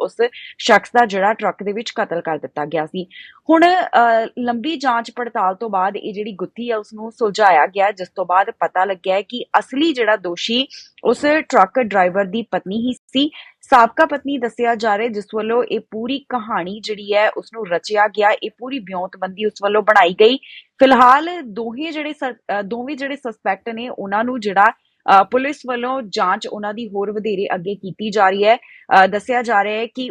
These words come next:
ਉਹਨਾਂ ਨੂੰ ਜਿਹੜਾ ਹੈ, ਉਹ ਫੜ ਲਿਆ ਗਿਆ ਹੈ। ਸੋ, ਅ, ਜੇਕਰ ਇਸ ਦੇ ਬਾਰੇ ਹੋਰ ਡਿਟੇਲ ਸਾਂਝੀ ਕਰੀਏ, ਤਾਂ ਦੱਸਦੇ ਹਾਂ ਕਿ ਯੂਟਾ ਦੇ ਵਿੱਚ ਸਤੰਬਰ ਦੋ ਹਜ਼ਾਰ ਚੌਵੀ ਦੇ ਵਿੱਚ ਇਹ ਘਟਨਾ ਵਾਪਰੀ ਸੀ।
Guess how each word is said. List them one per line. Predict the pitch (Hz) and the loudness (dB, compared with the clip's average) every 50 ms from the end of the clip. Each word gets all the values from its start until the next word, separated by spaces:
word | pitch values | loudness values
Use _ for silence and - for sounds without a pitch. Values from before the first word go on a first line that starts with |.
| - - | -8 -10
ਉਹਨਾਂ | 233 233 247 269 | -8 -6 -6 -6
ਨੂੰ | 285 302 262 | -6 -6 -6
ਜਿਹੜਾ | 202 214 196 196 196 | -4 -4 -2 0 0
ਹੈ, | 208 196 - | -2 -2 -4
ਉਹ | - 220 | -6 -8
ਫੜ | - - 190 165 175 | -6 -4 -4 -2 -2
ਲਿਆ | 202 220 226 240 | 0 0 0 0
ਗਿਆ | 214 226 226 247 | 0 2 2 2
ਹੈ। | 294 - _ _ _ _ _ _ _ | 2 0 _ _ _ _ _ _ _
ਸੋ, | _ - 339 339 370 370 330 | _ -4 -2 -2 0 0 -2
ਅ, | - - - 247 240 247 | 0 4 6 6 6 4
ਜੇਕਰ | 226 226 277 277 277 339 339 | 2 -4 -10 -8 -6 -6 -6
ਇਸ | 330 294 - | -6 -8 -10
ਦੇ | 311 294 | -10 -6
ਬਾਰੇ | 254 277 285 302 302 | -4 -4 -4 -4 -6
ਹੋਰ | 262 254 254 285 285 | -6 -6 -6 -6 -8
ਡਿਟੇਲ | 226 240 247 233 247 240 247 254 | -8 -10 -10 -8 -4 -4 -4 -4
ਸਾਂਝੀ | - 254 220 220 214 269 | -4 -6 -6 -6 -6 -8
ਕਰੀਏ, | 233 - 233 208 202 214 240 262 | -6 -6 -6 -6 -4 -6 -6 -6
ਤਾਂ | 269 - 269 269 277 285 285 - - - | -6 -4 -2 0 2 2 0 -2 -4 -6
ਦੱਸਦੇ | 202 208 196 196 185 190 226 240 | -2 -2 -2 -2 -2 -4 -4 -2
ਹਾਂ | 254 277 - _ _ _ _ _ _ - | -2 -2 -2 _ _ _ _ _ _ -4
ਕਿ | 302 | -4
ਯੂਟਾ | 311 262 220 226 247 247 240 - 330 339 349 | -2 -2 -2 -2 -4 -4 -2 0 0 0 0
ਦੇ | 349 330 | -2 -6
ਵਿੱਚ | 269 302 - 320 | -8 -10 -10 -12
ਸਤੰਬਰ | 330 - - 269 233 233 233 269 277 | -12 -8 -6 -6 -4 -2 -2 -4 -2
ਦੋ | 226 233 214 220 | -2 -2 -4 -2
ਹਜ਼ਾਰ | 208 240 247 254 | 0 -2 -2 -2
ਚੌਵੀ | - - 214 190 196 202 254 254 | -2 -4 -4 -4 -2 -4 -4 -6
ਦੇ | 294 | -4
ਵਿੱਚ | 277 247 247 - | -4 -6 -6 -6
ਇਹ | 226 - 233 226 - 247 | -4 -4 -4 -2 -4 -6
ਘਟਨਾ | 240 240 220 214 | -4 -4 -6 -6
ਵਾਪਰੀ | 190 185 170 156 - - 185 214 | -2 -2 -4 -4 -4 -6 -10 -10
ਸੀ। | 220 - 277 294 339 _ | -8 -6 -6 -6 -6 _